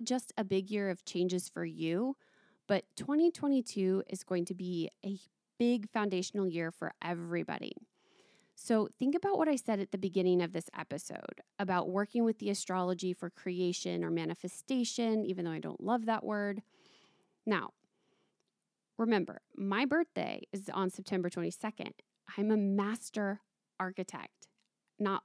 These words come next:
literally degreed master architect, but I went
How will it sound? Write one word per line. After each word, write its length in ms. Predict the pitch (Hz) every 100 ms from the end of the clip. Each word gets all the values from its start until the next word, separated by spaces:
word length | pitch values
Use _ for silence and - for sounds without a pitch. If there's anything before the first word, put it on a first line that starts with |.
| -
literally 720 | 190 190 208 190 185 180 175
degreed 400 | 170 170 180 165
master 340 | 165 160 - -
architect, 540 | 156 170 - - - -
but 100 | 165
I 220 | 165 160 - _ _ _ _ _ _ _
went 200 | 202 185